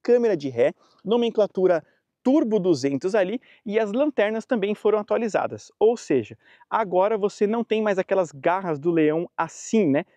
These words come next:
pra baixo, no estilo mais vertical, agora elas são horizontais, então você tem os riscos de forma horizontal e não vertical como era anteriormente, né? Essa é a nova identidade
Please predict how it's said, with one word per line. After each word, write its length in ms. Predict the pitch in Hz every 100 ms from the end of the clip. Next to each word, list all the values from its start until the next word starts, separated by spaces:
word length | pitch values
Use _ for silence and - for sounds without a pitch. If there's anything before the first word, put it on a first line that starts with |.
| _
pra 160 | - 175
baixo, 480 | 123 143 131 - - _ _
no 140 | 156 151
estilo 400 | - - 165 156
mais 340 | 151 151 135
vertical, 600 | 123 160 170 - 135 123
agora 240 | 123 147
elas 140 | 170 165
são 220 | - 190 -
horizontais, 760 | 247 269 247 240 240 143 139
então 240 | 135 135 175
você 160 | 175
tem 200 | 185 175 190 _ -
os 180 | 185 -
riscos 500 | 185 196 - 202 - _ -
de 160 | 175
forma 280 | 185 165 165
horizontal 580 | 175 180 208 202 170 180 _ _
e 140 | 220 214
não 240 | 165 170
vertical 500 | 175 170 - - 156
como 340 | 165 175 165
era 160 | 151 156
anteriormente, 640 | 160 165 175 160 160 156
né? 160 | 151 139
Essa 200 | 156 -
é 20 |
a 20 |
nova 220 | 165 165 170
identidade 640 | 165 180 175 151 147 160